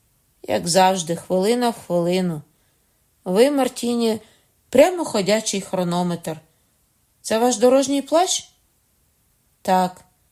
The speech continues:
і ще деякі речі. Я старався, щоб вони не намокли, бо на дворі злива. Боюся, що невесела буде ваша подорож". "То байдуже. На вулиці немає нікого?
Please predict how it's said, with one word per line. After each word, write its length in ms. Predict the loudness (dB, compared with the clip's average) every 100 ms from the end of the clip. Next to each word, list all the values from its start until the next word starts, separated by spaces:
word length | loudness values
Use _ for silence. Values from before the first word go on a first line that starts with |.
| _ _
і 120 | -6
ще 400 | -4 -2 -2 -4 -6
деякі 480 | -6 -4 -4 -4 -4
речі. 440 | -4 -4 -6 -8 -12 _ _ _ _
Я 160 | -2 -2
старався, 520 | 2 2 2 0 -4
щоб 260 | -4 -4 -2
вони 280 | -2 -2
не 380 | 0 0 -2 -4
намокли, 640 | -6 -4 -2 -2 -4 -10
бо 180 | -6 -6
на 140 | -4 -6
дворі 300 | -4 -4 -4
злива. 440 | -2 -2 -2 -8 -14 _ _ _ _ _ _ _ _ _ -14
Боюся, 600 | -4 0 0 0 -2 -2
що 340 | -2 -2 -4 -6
невесела 540 | -4 -2 -2 0 0 0
буде 260 | -2 -6
ваша 300 | -6 -4 -6
подорож". 680 | -8 -8 -6 -6 -8 -12 -14 _ _ _ _ _ _ _ -10
"То 140 | -6
байдуже. 580 | -2 -2 -2 -6 -8 -10 -16 _ _ _ -8
На 140 | -4
вулиці 420 | 0 0 0 -2
немає 340 | -2 0 -2 -2
нікого? 520 | -4 -6 -8 -8 -12